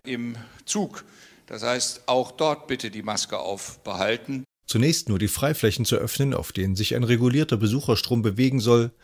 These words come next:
Speaker 2: die Hallen erst später zu öffnen, wenn die Infektionszahlen wie auch im vergangenen Jahr sinken, wird ausreichen, keine Infektion auf der Buga zu ermöglichen, so Ramelow. Tagestickets müsse man im Voraus buchen. Wichtiger als das Hygienekonzept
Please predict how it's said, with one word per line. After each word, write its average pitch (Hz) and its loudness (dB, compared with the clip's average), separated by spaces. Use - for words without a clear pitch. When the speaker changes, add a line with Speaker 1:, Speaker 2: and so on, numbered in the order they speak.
Speaker 2:
die 117 2
Hallen 135 6
erst - 0
später 135 2
zu 131 2
öffnen, 131 2
wenn 123 2
die 143 2
Infektionszahlen 147 2
wie 131 2
auch 120 2
im 131 -2
vergangenen 110 2
Jahr 110 4
sinken, 131 2
wird 165 2
ausreichen, 113 2
keine 139 4
Infektion 107 2
auf 90 -4
der 120 4
Buga 98 2
zu 139 2
ermöglichen, 95 2
so - -4
Ramelow. 80 -2
Tagestickets 135 -2
müsse 101 -2
man 101 2
im 143 -2
Voraus 85 2
buchen. 85 -8
Wichtiger 110 -2
als - -4
das - -2
Hygienekonzept 135 0